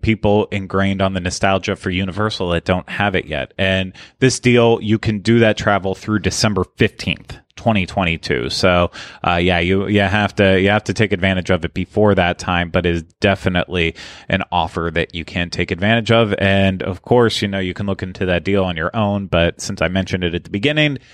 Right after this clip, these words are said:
uh, with anything we talked about today with Halloween Horror Nights or this deal,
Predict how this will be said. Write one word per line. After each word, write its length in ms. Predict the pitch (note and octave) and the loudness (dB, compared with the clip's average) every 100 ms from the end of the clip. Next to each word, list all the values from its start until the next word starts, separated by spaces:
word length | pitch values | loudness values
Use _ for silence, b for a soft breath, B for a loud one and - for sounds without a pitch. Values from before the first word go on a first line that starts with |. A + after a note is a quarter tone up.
| B | B
uh, 200 | - G2+ F2+ | 0 0 2
with 180 | G#2 - | 0 0
anything 380 | C3+ C#3 A#2+ A2+ | 0 0 0 0
we 100 | G#2 | 0
talked 240 | G#2+ G2 | 0 0
about 220 | F#2 F#2 | 0 -2
today 180 | - F#2 | 0 0
with 140 | F2 E2+ | 0 -2
Halloween 400 | F#2+ F2+ F2 E2+ | -2 -4 -6 -2
Horror 260 | A2+ A2 | 0 2
Nights 300 | G#2+ G2 F#2+ - | 4 2 0 -2
or 220 | G2+ F#2+ | 0 2
this 220 | F2+ - | 0 -2
deal, 340 | G2 F#2 F2+ | 2 2 2